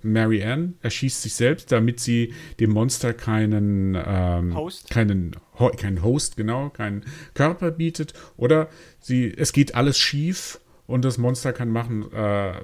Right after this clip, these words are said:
Speaker 1: was, was es will. Und das alles erfahren wir nicht, weil in dem Moment, wo das Monster kommt, wo die Kamera ganz groß auf das Gesicht von, auf die Au-, auf die Augen von Mary Ann drauf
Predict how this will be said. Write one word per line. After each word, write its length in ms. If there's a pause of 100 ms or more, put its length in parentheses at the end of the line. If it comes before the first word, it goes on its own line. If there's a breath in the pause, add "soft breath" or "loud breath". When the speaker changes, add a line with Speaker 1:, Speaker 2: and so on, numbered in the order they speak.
Speaker 1:
was, 640
was 220
es 160
will. 240 (460 loud breath)
Und 160
das 160
alles 260
erfahren 400
wir 140
nicht, 480
weil 640 (120)
in 160
dem 180
Moment, 640 (300 soft breath)
wo 100
das 220
Monster 440
kommt, 600
wo 500 (260 loud breath)
die 80
Kamera 540
ganz 340
groß 460
auf 180
das 600
Gesicht 480
von, 560
auf 100
die 140
Au-, 280
auf 120
die 180
Augen 380
von 160
Mary 280
Ann 180
drauf 440